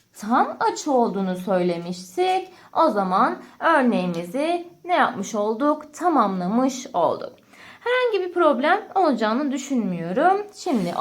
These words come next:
o zaman bunu da geçiyoruz. Başka bir örneğimizle devam ediyoruz.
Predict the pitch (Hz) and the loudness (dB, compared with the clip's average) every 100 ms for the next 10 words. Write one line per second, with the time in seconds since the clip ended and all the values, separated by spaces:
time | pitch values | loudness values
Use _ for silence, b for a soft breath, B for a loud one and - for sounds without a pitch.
0 | 277 190 165 180 330 339 311 208 151 - | 0 0 -2 0 -2 0 -2 0 -2 -2
1 | 226 - 330 311 311 320 - B B B | -6 -4 -4 -2 -2 -6 -10 B B B
2 | 254 - - 262 247 302 - - 294 240 | 0 0 0 -2 -2 -2 -2 2 4 2
3 | 185 185 185 190 240 349 339 - 240 190 | 2 -2 -4 -4 0 2 0 2 4 6
4 | 208 277 214 175 - - | 4 4 2 -2 -6 -8